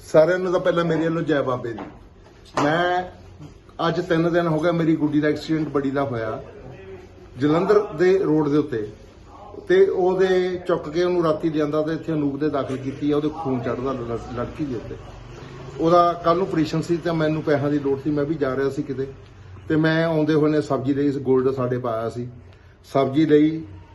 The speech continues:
ਸਟਾਰ ਮਿਲ ਦੇ ਕੋਲੋਂ ਜਿੱਥੇ ਟੈਲਾਂ ਪੜਦੀਆਂ, ਉੱਥੇ ਸਬਜ਼ੀ ਲੈ ਕੇ ਮੈਂ ਪੁਲ ਦੇ ਥੱਲੇ ਗਿਆ।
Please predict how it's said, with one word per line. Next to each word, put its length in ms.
ਸਟਾਰ 360
ਮਿਲ 180
ਦੇ 100
ਕੋਲੋਂ 280
ਜਿੱਥੇ 240
ਟੈਲਾਂ 320
ਪੜਦੀਆਂ, 400
ਉੱਥੇ 640
ਸਬਜ਼ੀ 360
ਲੈ 200
ਕੇ 120
ਮੈਂ 120
ਪੁਲ 220
ਦੇ 100
ਥੱਲੇ 300
ਗਿਆ। 360